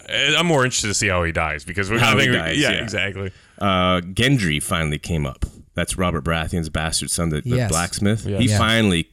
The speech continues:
Speaker 2: resurfaces,
Speaker 1: Mm-hmm.
Speaker 2: and they take him north of the wall, and he's the one that has to run back when they're, they're circled and get the raven to Daenerys. But again, was that, he made it to the big show, as you said, Ryan.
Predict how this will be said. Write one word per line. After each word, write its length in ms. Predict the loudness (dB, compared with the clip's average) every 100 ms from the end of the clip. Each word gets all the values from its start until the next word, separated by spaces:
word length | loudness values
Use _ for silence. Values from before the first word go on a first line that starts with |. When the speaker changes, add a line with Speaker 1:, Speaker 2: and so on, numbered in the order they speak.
| -2
Speaker 2:
resurfaces, 760 | 0 2 0 -2 -2 -4 -2
Speaker 1:
Mm-hmm. 200 | -2 -4 -6 -14 -6
Speaker 2:
and 160 | -2 0
they 80 | 0
take 240 | 0 0
him 60 | 0
north 240 | 0 0
of 60 | -4
the 100 | -4
wall, 320 | 0 0 -2 -6 _ _ _ _ _ _ _ -6
and 120 | 0
he's 120 | 0 2
the 60 |
one 120 | 0
that 160 | 0 -4 _ -8
has 220 | -6 -4
to 80 | -2
run 200 | 0 0
back 300 | 0 -4 -4
when 80 | -4
they're, 160 | -4 -6 -14 -8
they're 100 | -6
circled 420 | -2 -4 -4 -8
and 140 | -8
get 200 | -8 -8
the 260 | -8 -8 -6
raven 380 | -4 -4 -6 -10
to 140 | -12
Daenerys. 460 | -10 -8 -8 -10 -16 _ -20 -20 -4
But 120 | -2
again, 380 | 0 0 -4 -6 _ _ _ _ -6
was 140 | -4
that, 300 | -2 -4 _ _ _ _ _ _ _
he 300 | -10 -2 0
made 200 | 2 2
it 100 | 0
to 80 | -2
the 100 | -4
big 240 | 0 -2 -4 _ -4
show, 280 | -2 0
as 160 | 0 -2
you 60 | -2
said, 220 | -2 -2
Ryan. 200 | -2 -4